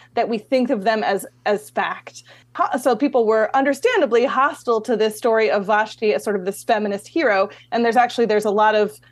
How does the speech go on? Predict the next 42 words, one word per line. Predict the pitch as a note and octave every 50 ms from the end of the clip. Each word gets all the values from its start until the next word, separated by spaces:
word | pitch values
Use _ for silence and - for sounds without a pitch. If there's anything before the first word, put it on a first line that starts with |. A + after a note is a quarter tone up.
| _ _
those | A3 G#3+ G#3 G#3
kinds | - A3 G#3 G3+ F#3+
of | F#3
stories | - - A3 G#3 G3+ G3+
out | - - G#3 G3
there | - F#3+ F#3
for | F#3 - G#3+ F#3+
adults. | G#3 G#3+ F#4 F#4+ D4 B3 - -
So | - A#3
there | G3 G#3+ G#3+ G#3
are, | G3 G#3 G#3 G#3+ G#3+ -
there's | A3 A#3+ A3 G#3 F#3
already | G#3 G3+ A3 G#3 G#3
been | G#3 G#3 B3+ A3+ G#3+
that | G#3+ G3+ -
conversation. | - - G3+ F#3+ G3 G3+ G3 - C#4 B3+ B3+ - A#3+ G#3+ G3+
There | G3 F#3+ F3+ F3
are | F3+ F3 F#3+ F#3+ -
think | D4 C4+ B3+ B3+
pieces | - C4 A#3+ A#3+ A#3 G#3+ F#3+
on | A3 G#3 G3 G3+
it. | G3 - - - - - - _ _ _ _ _ _ _ _ _ _ _ _ _ - -
But | A#3+ B3 B3
meanwhile, | C#4 D4+ F4+ F#4+ E4+ C#4 A3 G#3 G#3 G3+ G3+ G#3 G#3 - - _ _ _
the | C#4 C#4
idea | B3+ C4 A#3 C4 C#4 D4+ D4
of | C#4 G3+
Vashti | A#3+ A3+ A#3 B3 - - - A#3
as | G#3+ - - -
evil | C#4 C#4 G#3 A3 G3+ F#3
was | G3+ G#3+ G3+
also | - - G3+ A3+ A3 G#3+ G#3+ - G#3
a | E3
midrash. | F3 D#3 A#2+ - - - - - A#3 A#3 - - -
So | - - - B3
it's | A#3+ A#3+ A#3+ -
just | - C4+ C#4 C#4+ C#4+ C#4+
as | C#4 - -
likely | G#3+ G#3 A#3+ A#3+ A#3 G#3+ G3 F#3+ F#3+ G3+ - - _ _ _
that | - A3 G#3+ A3
she | - - - A#3
was, | G#3+ G#3 G#3+ G3+ G3